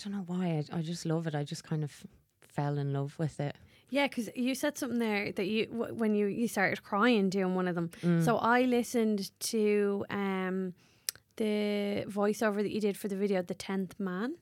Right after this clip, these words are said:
Speaker 1: Yeah.
Speaker 2: Oh my God, Eva, that was so emotional.
Speaker 1: Yeah, I was in bits.
Speaker 2: Oh, m-, like, and it's so funny. I don't know if it was because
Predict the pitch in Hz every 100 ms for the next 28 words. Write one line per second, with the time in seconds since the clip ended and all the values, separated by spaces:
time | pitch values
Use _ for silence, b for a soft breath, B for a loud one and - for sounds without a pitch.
0 | - 170 160 160 147 - _ _ 202 208
1 | 202 196 196 175 - - _ _ _ _
2 | _ 220 190 185 185 - 190 196 208 -
3 | 196 190 190 185 175 - - - - -
4 | 196 233 247 190 202 - - 165 151 147
5 | 151 147 147 139 - - 220 233 226 220
6 | 220 214 - 220 208 202 b b b b
7 | b - 240 233 - - 233 240 - 226
8 | 196 226 214 240 254 254 254 233 226 226
9 | 208 208 190 214 202 196